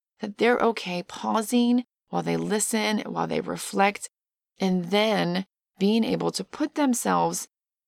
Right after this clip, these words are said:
into the other person's feeling, into their perspective, they can then respond. So often, digital media and digital communication is all about instant,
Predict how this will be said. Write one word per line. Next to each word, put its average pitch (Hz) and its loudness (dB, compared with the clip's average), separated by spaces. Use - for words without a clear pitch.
into 285 4
the 185 2
other 175 0
person's - -4
feeling, 165 -2
into 233 -2
their 180 -2
perspective, - -4
they 170 -2
can 180 -4
then 160 -2
respond. - -6
So 226 2
often, 185 0
digital 196 2
media 185 2
and 160 -2
digital 196 2
communication 165 -2
is 160 -6
all 185 2
about 165 4
instant, 196 -4